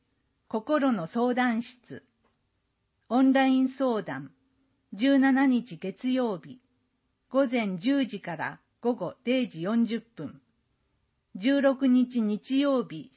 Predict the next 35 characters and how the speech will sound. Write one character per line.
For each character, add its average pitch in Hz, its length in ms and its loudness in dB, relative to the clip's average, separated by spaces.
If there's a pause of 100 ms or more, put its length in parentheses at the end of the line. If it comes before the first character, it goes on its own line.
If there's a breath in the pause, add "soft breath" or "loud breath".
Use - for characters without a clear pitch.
正 294 220 0
午 226 100 -4
ま 185 180 -4
で 160 140 -10
に 143 220 -10 (160)
メ 208 260 -2
ー 185 60 -6
ル、 185 220 -8 (760)
ま 196 160 -4
た 233 220 -2
は 165 240 -8 (440)
電 254 220 2
話 262 120 2
予 254 140 0
約。 - 440 -8 (640)
先 240 180 2
着 233 300 -4
三 196 340 -6
人。 160 220 -8 (1400)
対 269 280 4
面 254 420 0 (120)
電 269 220 4
話 269 220 2
相 240 240 -2
談。 135 280 -12 (640)
男 254 220 2
性 247 220 -2
相 226 260 -4
談 202 320 -4
員。 131 180 -12 (1040)
八 254 260 0
日 226 240 -2
土 190 180 -6
曜 220 260 -2
日、 139 240 -16